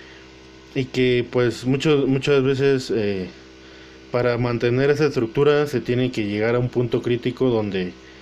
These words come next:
eh, si un, si un, alguna, algún dirigente, algún líder, algún partido que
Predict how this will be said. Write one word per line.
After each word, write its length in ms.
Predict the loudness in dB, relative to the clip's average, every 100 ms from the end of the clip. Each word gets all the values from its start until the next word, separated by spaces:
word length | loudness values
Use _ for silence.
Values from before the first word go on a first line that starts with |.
| -20 -20 -20 -10
eh, 640 | -2 0 0 0 0 0 -2 -6 -14 -20 -20 -20 -20 -8
si 200 | -2 0
un, 440 | 2 2 0 0 -2
si 220 | 0 2
un, 380 | 2 2 0 2
alguna, 920 | 2 2 2 2 2 0 -2 -4 -6 -10 -20 -20 -20 -18 -6
algún 340 | -2 0 2
dirigente, 640 | 2 0 0 0 0 0
algún 260 | 0 2 2
líder, 400 | 2 2 2 2
algún 300 | 0 0 -2
partido 520 | -2 -2 0 2 0
que 180 | -2 -6